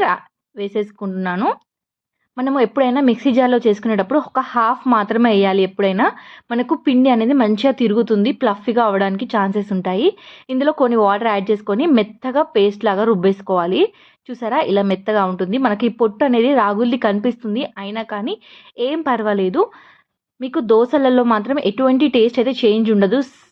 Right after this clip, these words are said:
చాలా బాగుంటుంది. నార్మల్ దోశ ఎలా ఉంటాయో సేమ్ అలానే ఉంటుంది. ఇలా మెత్తగా రుబ్బేసుకున్నాను నేనైతే పిండిని మొత్తము.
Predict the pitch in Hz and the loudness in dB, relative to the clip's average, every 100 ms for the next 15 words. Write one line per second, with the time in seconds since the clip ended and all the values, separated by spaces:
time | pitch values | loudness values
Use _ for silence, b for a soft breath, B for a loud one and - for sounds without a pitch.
0 | _ 233 185 226 254 226 202 202 196 226 | _ -2 0 2 2 0 0 0 0 2
1 | 240 208 220 233 226 220 226 208 202 196 | 2 2 2 2 2 2 2 2 0 0
2 | 196 302 - 196 190 226 196 190 190 180 | 0 -2 0 0 2 2 0 -2 -2 -4
3 | 185 208 427 B B B 220 262 349 190 | -4 0 -2 B B B -4 -2 0 -2
4 | - 226 220 190 208 208 202 202 196 254 | -2 0 2 4 2 0 -2 -2 0 2
5 | 220 185 226 233 196 196 190 185 196 302 | 2 0 -4 -4 -2 0 0 -4 -8 -8